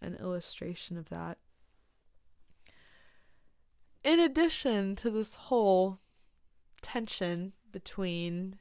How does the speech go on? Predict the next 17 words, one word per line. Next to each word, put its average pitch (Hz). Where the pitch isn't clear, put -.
gentleness 185
and 175
toughness 202
going 202
on 196
in 202
his 190
character, 190
I 294
think 349
there's 302
a 269
really, 311
really 226
sad 180
thing. 190
<laughs> 285